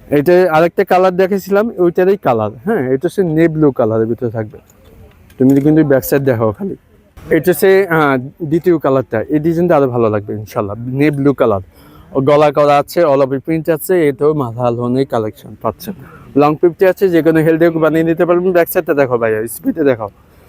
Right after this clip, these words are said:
এটা হচ্ছে ব্যাক সাইড, আর এটা হচ্ছে প্যানেল আর হাতা ফুলাতে হবে। সালোয়ার দেখো আর দুপাট্টা দেখো,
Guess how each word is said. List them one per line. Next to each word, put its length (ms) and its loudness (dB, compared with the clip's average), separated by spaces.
এটা 220 0
হচ্ছে 160 2
ব্যাক 260 2
সাইড, 260 2
আর 180 2
এটা 220 0
হচ্ছে 180 -2
প্যানেল 420 2
আর 180 0
হাতা 300 -6
ফুলাতে 280 0
হবে। 200 -4
সালোয়ার 320 0
দেখো 220 0
আর 100 2
দুপাট্টা 400 -2
দেখো, 240 -6